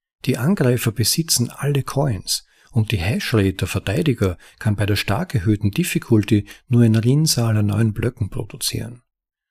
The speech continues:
Kompletter und völliger wirtschaftlicher Ruin. Verteidiger könnten eine Hashbombe nicht ignorieren, da ihre Blöcke gültig sind.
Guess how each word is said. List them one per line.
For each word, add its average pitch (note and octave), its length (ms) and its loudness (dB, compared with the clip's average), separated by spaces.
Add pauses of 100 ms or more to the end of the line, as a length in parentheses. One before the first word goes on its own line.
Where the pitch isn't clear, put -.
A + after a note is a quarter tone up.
(120)
Kompletter G#2+ 680 0 (180)
und F2+ 200 -6
völliger G2 520 0
wirtschaftlicher F2 680 -6
Ruin. F2 340 -12 (1080)
Verteidiger G#2+ 680 0 (200)
könnten D3+ 280 4
eine A2 180 4
Hashbombe G#2 640 2
nicht D3 260 2
ignorieren, G#2 680 2 (340)
da G#2+ 120 -2
ihre G#2 200 2
Blöcke B2+ 360 2
gültig - 460 0
sind. - 400 -10